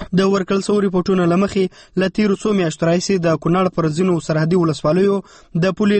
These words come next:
له بلې خوا غاړې د توغندیو او درنو وسلو ډزې کېږي، چې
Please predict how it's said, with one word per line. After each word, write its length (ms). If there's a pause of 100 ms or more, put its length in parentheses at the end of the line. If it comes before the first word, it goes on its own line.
له 160
بلې 240
خوا 200
غاړې 260 (420)
د 160
توغندیو 580
او 80 (100)
درنو 280
وسلو 380
ډزې 260
کېږي، 260 (340)
چې 80